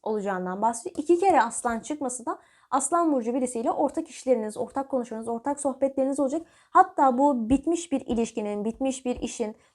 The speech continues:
sohbeti, yani bu konu artık konuşulmayacak aramızda dediğiniz konularda hop tekrardan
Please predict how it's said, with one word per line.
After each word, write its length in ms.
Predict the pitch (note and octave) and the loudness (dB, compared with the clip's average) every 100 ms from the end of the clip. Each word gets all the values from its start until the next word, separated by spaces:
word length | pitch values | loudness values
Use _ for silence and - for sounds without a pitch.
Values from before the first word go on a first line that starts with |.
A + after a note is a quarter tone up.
| _ | _
sohbeti, 560 | - - B3+ B3+ C4 A3+ | -4 2 2 2 0 0
yani 220 | F#3+ A3+ | -4 -2
bu 60 | F#4 | 0
konu 200 | C#4+ B3+ | 2 2
artık 240 | A#3 - | 0 0
konuşulmayacak 600 | B3 A3+ A#3 G#3+ F#3 F#3+ | -2 0 -4 -4 -4 -2
aramızda 420 | G#3 G#3+ A#3 A3 | -2 0 2 4
dediğiniz 400 | A3+ G#3+ C#4 F4 | 4 4 2 0
konularda 580 | - D#4+ D4+ C4+ C4 F#4 - _ - | 2 2 4 2 0 -2 -4 _ 2
hop 360 | E4 A#4+ - | 6 6 2
tekrardan 680 | - D#4 D4 B3+ A#3 A#3 D#4 | -2 0 4 4 4 0 -4